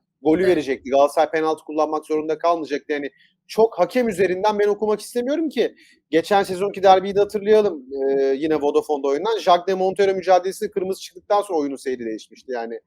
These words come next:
Speaker 1: çıkan kart, çıkmayan kart. Galatasaray yönetimi böyle davranmışken,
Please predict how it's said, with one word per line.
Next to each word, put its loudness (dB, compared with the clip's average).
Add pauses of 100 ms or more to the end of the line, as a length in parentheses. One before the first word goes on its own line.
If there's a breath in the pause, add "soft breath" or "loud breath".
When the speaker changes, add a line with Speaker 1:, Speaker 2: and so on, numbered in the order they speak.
(260 soft breath)
Speaker 1:
çıkan 0
kart, 2
çıkmayan -4
kart. 0 (540 soft breath)
Galatasaray 6
yönetimi -2
böyle 6
davranmışken, 0